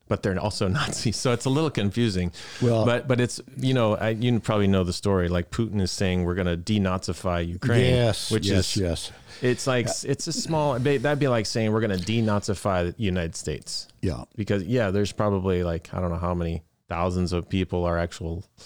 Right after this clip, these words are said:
Speaker 1: you know, pro-Nazi people here. There, there are people here like that, you know.
Speaker 2: Well, you know
Speaker 1: I don't know how, what the numbers, though. This is what I can't find out. I don't know if,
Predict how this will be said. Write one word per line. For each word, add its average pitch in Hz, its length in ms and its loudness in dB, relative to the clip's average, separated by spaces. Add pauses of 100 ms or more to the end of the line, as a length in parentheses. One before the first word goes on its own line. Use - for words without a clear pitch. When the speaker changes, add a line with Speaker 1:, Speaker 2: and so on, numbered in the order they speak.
(440)
Speaker 1:
you 98 100 -4
know, 85 200 -4 (260)
pro-Nazi 90 600 0
people 95 380 0
here. 87 280 0
There, 113 200 0
there 127 160 -4
are 135 120 0
people 90 300 -2
here 82 220 -2
like 80 240 -8
that, 87 240 -6 (120)
you 95 60 -2
know. 90 160 0 (240)
Speaker 2:
Well, 139 160 4
you 131 180 4
know 139 220 4
Speaker 1:
I 110 80 4
don't 127 220 2
know 127 260 4
how, 104 220 2
what 98 160 -2
the 104 100 2
numbers, 101 440 2
though. 87 220 -2
This 92 200 -2
is 98 160 -6
what 98 120 0
I 90 100 0
can't 98 280 -6
find 92 240 -2
out. 90 220 -2
I 90 60 -2
don't 95 140 -2
know 95 140 -2
if, - 180 -10